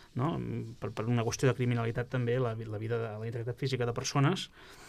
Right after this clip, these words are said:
i que, a més a més, doncs, estem parlant d'un, d'un repte global, no només localitzat al nostre territori, i en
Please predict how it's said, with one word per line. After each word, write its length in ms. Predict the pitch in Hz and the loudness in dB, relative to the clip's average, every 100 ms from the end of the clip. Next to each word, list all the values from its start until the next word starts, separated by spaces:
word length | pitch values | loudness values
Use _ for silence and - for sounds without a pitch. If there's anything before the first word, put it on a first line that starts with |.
| - | -12
i 120 | - 120 | -6 0
que, 80 | 120 | 4
a 20 | |
més 140 | 120 | 4
a 60 | 120 | 4
més, 160 | 120 117 | 4 2
doncs, 160 | 123 | 0
estem 180 | 120 117 | -2 -4
parlant 300 | 113 117 117 | 0 0 4
d'un, 220 | 127 123 110 | 6 6 6
d'un 220 | 110 110 104 - | 4 4 2 2
repte 340 | 127 123 - 139 | 4 4 6 8
global, 460 | 135 120 135 117 | 10 10 10 8
no 80 | 110 | 4
només 380 | 113 113 110 - - - - | 0 -2 -4 -8 -12 -16 -4
localitzat 380 | 135 135 120 120 | 0 2 4 2
al 80 | 113 | 0
nostre 180 | 113 117 | -2 -2
territori, 320 | 117 120 143 208 - - - - - | 0 2 4 2 -2 -14 -14 -16 -8
i 320 | - 123 117 | 2 4 4
en 100 | 110 | 4